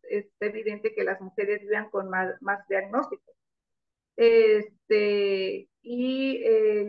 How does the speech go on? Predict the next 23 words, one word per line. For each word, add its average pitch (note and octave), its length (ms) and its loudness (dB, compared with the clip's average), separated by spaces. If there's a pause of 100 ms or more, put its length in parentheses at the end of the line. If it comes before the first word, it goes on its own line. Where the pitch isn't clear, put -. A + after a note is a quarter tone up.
(100)
lo G#3+ 200 -4
que G#3+ 100 -4
tú B3+ 140 -2
mencionas, C4+ 840 0 (220)
que G#3+ 420 2
los A3 160 -2
roles B3+ 420 0
están A#3+ 340 -4
muy A#3+ 120 -6
bien A#3 200 -6
asignados A#3 600 -4 (100)
y A#3 80 -8
lo A3+ 100 2
vemos A#3+ 320 0 (260)
en G#3+ 160 -12
los G3+ 140 -10
hospitales A3 680 2 (100)
cuando G3 500 -2
las G3 220 -2
mujeres A#3 480 2
se G#3+ 180 -2
encuentran A3+ 520 -2
hospitalizadas G3+ 1000 -4